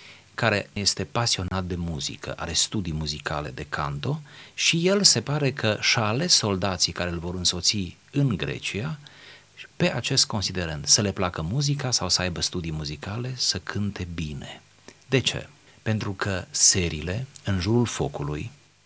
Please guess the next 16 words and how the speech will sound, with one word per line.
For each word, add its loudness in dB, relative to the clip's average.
acești, -2
acest 0
regiment -2
se 2
transforma 0
într-un -4
cor -6
și -2
interpretau 0
arii 0
de -2
operă. -6
Imaginau 0
uneori -2
piese, 0
sau 0